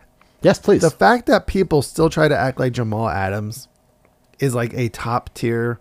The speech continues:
Speaker 2: player or safety or linebacker or whatever is insane to me.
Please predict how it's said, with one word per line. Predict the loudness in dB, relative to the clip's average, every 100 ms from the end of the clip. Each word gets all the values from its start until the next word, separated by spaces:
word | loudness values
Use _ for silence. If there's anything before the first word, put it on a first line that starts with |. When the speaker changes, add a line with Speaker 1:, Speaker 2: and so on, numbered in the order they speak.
| _ _ _
Speaker 2:
player | -8 -4 -2 0 0
or | -2
safety | -4 -4 -6 -6 -4 -2
or | -2
linebacker | -4 -6 -4 -4 -4
or | -4 -4
whatever | -2 -2 -2 -4 -6 _ _ _
is | -2
insane | -2 -4 -8 -8
to | -10
me. | -12 -14